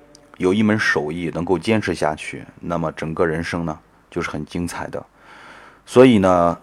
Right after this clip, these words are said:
我今天还在和朋友们讲，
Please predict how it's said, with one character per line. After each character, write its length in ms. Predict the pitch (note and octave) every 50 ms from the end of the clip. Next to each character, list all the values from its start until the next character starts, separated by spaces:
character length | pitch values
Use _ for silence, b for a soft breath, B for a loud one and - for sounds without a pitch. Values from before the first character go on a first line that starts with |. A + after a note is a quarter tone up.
| - _ -
我 140 | F2+ F2+
今 200 | E2+ - A#2+ B2
天 160 | A#2+ A#2 A#2 G#2
还 160 | F#2+ F2 F2
在 500 | F2+ G2 F#2 E2+ D#2+ D#2 D2+ D2+ - - _ _ _ _ _ _ _
和 260 | _ - - E2 D#2+ E2
朋 200 | - - F#2+ F#2
友 80 | F2+
们 120 | E2+ D#2+ D#2
讲， 240 | - - D2 D#2+